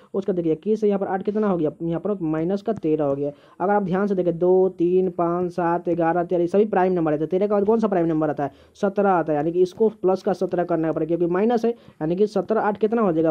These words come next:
पच्चीस हो जाएगा, यानी कि फर्स्ट ऑप्शन करेक्ट हो जाएगा। यहाँ पर देखिए गणितीय चिन्ह को यहाँ पर सभी को समीकरण को यहाँ पर कौन सा ऑप्शन मैथमेटिकल ऑपरेशन क्वेश्चन है, तो बारी बारी से ऑप्शन रखे हैं कि इसको बनाना पड़ेगा। तो देखिए हमने फोर्थ रख लिया तो अठारह चौको बहत्तर हो जाएगा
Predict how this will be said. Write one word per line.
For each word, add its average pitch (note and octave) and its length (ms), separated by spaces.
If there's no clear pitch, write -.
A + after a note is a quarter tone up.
पच्चीस F#3 400
हो E3 80
जाएगा, C#3+ 340
यानी D3 200
कि A#3 180
फर्स्ट F3+ 340
ऑप्शन F3 260
करेक्ट D#3 340
हो D3+ 80
जाएगा। D3 640
यहाँ F#3 220
पर F3+ 140
देखिए E3 220
गणितीय E3+ 380
चिन्ह F3 200
को E3+ 100
यहाँ E3+ 120
पर F#3 140
सभी F3 220
को F#3+ 80
समीकरण E3+ 380
को F#3 60
यहाँ F3 120
पर F3+ 100
कौन F3+ 220
सा F#3 100
ऑप्शन F3 200
मैथमेटिकल E3 420
ऑपरेशन F3+ 320
क्वेश्चन F#3 280
है, A3+ 100
तो D#3 60
बारी D#3 220
बारी F#3+ 140
से F#3 80
ऑप्शन F#3 240
रखे F#3 180
हैं G3+ 200
कि G3 80
इसको F3+ 200
बनाना F#3 240
पड़ेगा। G3 220
तो F3 80
देखिए D3+ 300
हमने D#3+ 240
फोर्थ G3 240
रख G3+ 160
लिया G#3+ 120
तो F#3+ 60
अठारह E3+ 240
चौको F#3 200
बहत्तर F3+ 300
हो G3+ 80
जाएगा G#3+ 180